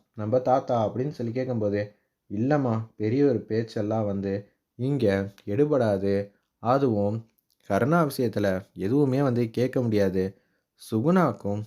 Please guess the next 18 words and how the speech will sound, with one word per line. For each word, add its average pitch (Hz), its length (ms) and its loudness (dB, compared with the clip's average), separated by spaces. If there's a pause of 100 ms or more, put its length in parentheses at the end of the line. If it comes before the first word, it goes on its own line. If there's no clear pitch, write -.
(100)
எனக்குமே 107 560 -2
அவரால 98 440 2 (540)
ஏதாவது 120 380 2
சொன்னா 127 380 0
கூட 90 220 -2 (340)
செய்ய 92 420 -2
முடியாது. 104 460 2 (140)
அப்படி - 280 -4
இருக்கும்போது 131 600 2 (420)
கருணாக்காக 117 720 2
பேசி 113 380 0 (280)
என்ன 117 320 0
வந்து 131 220 2
கிடைக்க 120 300 -4
போகுது? 98 380 -2
நீயே 120 260 0
யோசிச்சு 123 380 0
பாரேன். 101 380 0